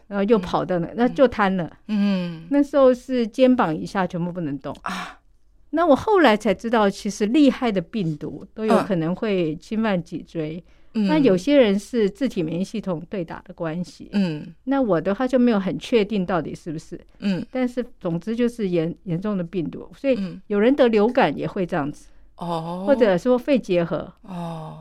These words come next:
Speaker 1: 哦，所以，所以就是有各种厉害病毒，它都有可能会让你的脊椎瘫痪。
Speaker 2: 脊-，脊椎有问题哈，
Speaker 1: 对，
Speaker 2: 哈。
Speaker 1: 就等于脊椎损伤。
Speaker 2: 哎呀呀呀。
Speaker 1: 所以我就变成了脊椎损伤的伤友。
Speaker 2: 嗯。啊。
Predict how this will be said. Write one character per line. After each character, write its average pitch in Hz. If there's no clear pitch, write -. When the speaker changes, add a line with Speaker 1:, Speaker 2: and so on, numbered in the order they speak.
Speaker 1:
哦， 196
所 262
以， 247
所 247
以 226
就 269
是 262
有 202
各 311
种 185
厉 269
害 247
病 247
毒， 208
它 196
都 233
有 214
可 196
能 165
会 180
让 190
你 160
的 170
脊 165
椎 170
瘫 185
痪。 -
Speaker 2:
脊-， 170
脊 175
椎 208
有 165
问 156
题 -
哈， 151
Speaker 1:
对， 202
Speaker 2:
哈。 -
Speaker 1:
就 254
等 254
于 240
脊 220
椎 240
损 196
伤。 170
Speaker 2:
哎 202
呀 170
呀 160
呀。 147
Speaker 1:
所 294
以 254
我 208
就 302
变 277
成 190
了 202
脊 190
椎 240
损 208
伤 220
的 214
伤 208
友。 196
Speaker 2:
嗯。 185
啊。 165